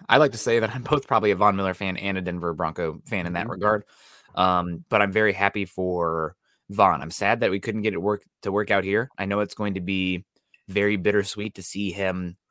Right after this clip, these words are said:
Speaker 1: rejuvenated, because I definitely think this is going to rejuvenate. I mean, Von's gonna look as happy and as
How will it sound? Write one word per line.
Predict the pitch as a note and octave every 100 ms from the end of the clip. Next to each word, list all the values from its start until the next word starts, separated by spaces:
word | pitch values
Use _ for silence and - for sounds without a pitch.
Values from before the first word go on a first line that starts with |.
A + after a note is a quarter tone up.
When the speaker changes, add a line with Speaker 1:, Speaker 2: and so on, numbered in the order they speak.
| _
Speaker 1:
rejuvenated, | A#2 F2 F#2+ A2 B2 E3+ F3
because | - G#2 A#2
I | A2
definitely | A2+ - G2+
think | F#2+ F2+
this | -
is | F2
going | F#2+ F#2
to | F2+
rejuvenate. | F#2 G2+ F#2+ G2 F#2+ F2
I |
mean, | F#2+ F#2
Von's | G#2 G#2+ F#2+
gonna | G2
look | F#2 F#2+
as | F#2 F2
happy | F#2+ F2+ F#2 F2+
and | F2
as | F2 E2